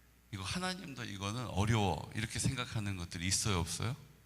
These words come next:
아, 저는 아주 무서운 얘기를 많이 들어요. 어, 우리 권사님들이 막, "아우, 목사님, 그 인간은 안 돼요." <laughs>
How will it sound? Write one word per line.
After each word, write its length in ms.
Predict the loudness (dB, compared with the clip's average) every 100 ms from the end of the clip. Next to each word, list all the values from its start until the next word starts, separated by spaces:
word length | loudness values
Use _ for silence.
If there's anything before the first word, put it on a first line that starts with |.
| -20 -20 -20 _ _ _ _ _ -14 -6
아, 80 | -2
저는 200 | 0 0
아주 160 | -2
무서운 420 | -2 4 6 6 4
얘기를 360 | 0 0 -2 0
많이 260 | 2 2
들어요. 560 | 0 -2 -2 -2 -4 -8 -14 -20 -20 -20 -20 -20 -18
어, 220 | -14 -12
우리 100 | -12 -6
권사님들이 680 | -2 0 0 0 -4 -4
막, 240 | -2 -4 -6 -14 -20 -20 -20 -20 -6
"아우, 160 | -2 -2 -2 -8 -10 -16 -12
목사님, 460 | -6 -6 -6 -12 -16 -18 -20 -20 -20 -20 _ _ -20 -6
그 140 | 0
인간은 520 | 2 2 0 -2 -2 -4
안 200 | -6 -6
돼요." 280 | -8 -10 -12 -6
<laughs> 1200 | 2 4 4 0 -2 -2 0 -2 -2 -4 -4 -4